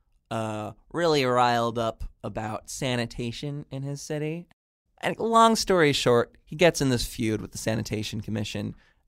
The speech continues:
and thinks that he can actually maybe run for sanitation commissioner himself. And he does. Um, and his whole promise,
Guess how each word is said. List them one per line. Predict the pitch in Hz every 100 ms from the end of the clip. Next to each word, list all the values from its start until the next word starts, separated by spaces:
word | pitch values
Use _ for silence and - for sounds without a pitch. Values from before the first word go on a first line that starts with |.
| _
and | 123 113 110 113
thinks | 135 120 117 - - _ _ _ _ _
that | - -
he | 190
can | 190 117
actually | 87 90 - 107 90 85 - -
maybe | 110 117 87 80 - _ _
run | - 123 151 143
for | - 107 110
sanitation | - 113 113 - - -
commissioner | - - - 120 107
himself. | 107 117 - 78 - - - _ -
And | 117
he | 113
does. | 113 127 107 - - _ _ _ _ _ _ -
Um, | 120 110 107 104 104 - _ _ _ _ _ _ _ - _
and | 139 127 120 117
his | 131 127
whole | - 208
promise, | 214 233 247 127 120 - -